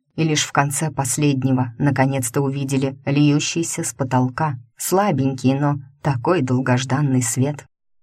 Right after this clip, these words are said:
При виде выхода от радости из Ланкиного горла вырвался хриплый возглас, а на пересохших, успевших жутковато растрескаться губах появилась еще одна слабая улыбка. Я же, напротив,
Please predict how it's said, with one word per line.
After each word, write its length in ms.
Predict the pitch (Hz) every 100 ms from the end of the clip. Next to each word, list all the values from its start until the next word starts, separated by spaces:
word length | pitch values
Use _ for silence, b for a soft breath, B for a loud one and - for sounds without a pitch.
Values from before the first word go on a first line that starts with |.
| _ -
При 160 | 165 170
виде 260 | 165 151
выхода 500 | 151 175 156 147 143 B B
от 180 | 160 160
радости 460 | 151 143 143 -
из 140 | 147 147
Ланкиного 580 | 151 147 147 147 135 131
горла 380 | 151 160 143
вырвался 600 | 135 147 135 131 123 139 143 B
хриплый 440 | - 165 135 147 156
возглас, 600 | 147 127 131 143 - - _ _ -
а 100 | 165
на 100 | 156
пересохших, 760 | 151 143 - 156 - - 120 - -
успевших 680 | 156 147 147 135 - 143
жутковато 640 | 139 147 - 135 143 131 131
растрескаться 720 | 131 - 143 143 - 139 -
губах 520 | 135 131 131 135 117 - _ _
появилась 600 | 185 156 147 143 135 131
еще 440 | 135 131 - 190 185
одна 380 | 131 131 147 180
слабая 680 | - 135 135 131 135 131 117
улыбка. 640 | 143 139 135 - - - _ _ _ _ 175
Я 260 | 170 202
же, 160 | 190 156
напротив, 720 | 131 120 139 139 - 117